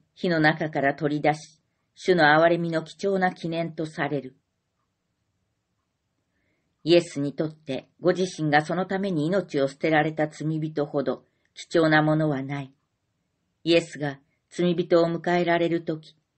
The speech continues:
戸外で迎えるとか、物を乞う人に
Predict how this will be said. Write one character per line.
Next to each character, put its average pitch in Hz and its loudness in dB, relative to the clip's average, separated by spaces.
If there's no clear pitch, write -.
戸 180 6
外 156 6
で 143 2
迎 160 -2
え - -2
る 165 -4
と 147 -10
か、 131 -14
物 175 2
を 156 -6
乞 175 4
う - -2
人 160 -6
に 147 -6